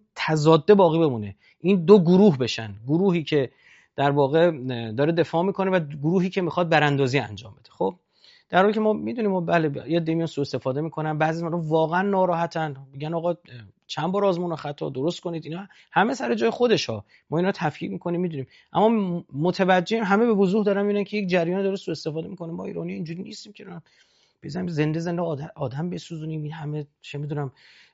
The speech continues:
اه، جنایات داعشوار که بعضی اینا واقعاً همین گروه‌های تروریستی هستن که وارد شدن و هدفمند و هوشمندانه می‌دونن دارن چیکار می‌کنن. تو دل یه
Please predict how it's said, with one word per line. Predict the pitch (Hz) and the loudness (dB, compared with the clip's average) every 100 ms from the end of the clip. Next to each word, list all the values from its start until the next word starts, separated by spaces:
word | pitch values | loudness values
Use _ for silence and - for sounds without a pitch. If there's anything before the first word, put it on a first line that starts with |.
| - | -18
اه، | 117 123 117 | -16 -14 -8
جنایات | 123 147 139 131 151 208 | 0 2 4 2 0 2
داعشوار | 160 135 123 - - 160 170 | 2 2 0 -4 -2 -2 -2
که | - | -4
بعضی | 127 151 | -8 -6
اینا | 175 180 | -6 -4
واقعاً | 170 156 160 | -2 0 -2
همین | 233 233 196 160 - _ - | -6 -4 -4 -4 -10 _ -8
گروه‌های | 143 143 | -2 0
تروریستی | 139 131 127 120 - | 0 -4 -4 -8 -10
هستن | 131 | -10
که | 131 | -6
وارد | 120 123 147 | -4 -4 -6
شدن | 160 147 147 143 _ _ _ _ | -6 -4 -6 -10 _ _ _ _
و | 117 110 107 110 | -8 -8 -8 -8
هدفمند | - 135 127 131 - 127 151 170 | -2 0 0 -2 -4 -6 -4 -2
و | 151 | -2
هوشمندانه | 131 - 127 120 120 120 143 170 170 | -4 -8 -8 -8 -8 -6 -6 -6 -6
می‌دونن | 151 196 202 | -2 0 2
دارن | 175 165 | 0 -2
چیکار | - 165 | -4 -8
می‌کنن. | 165 170 | -6 -6
تو | 180 | -4
دل | 175 214 | 0 4
یه | 208 196 | 4 4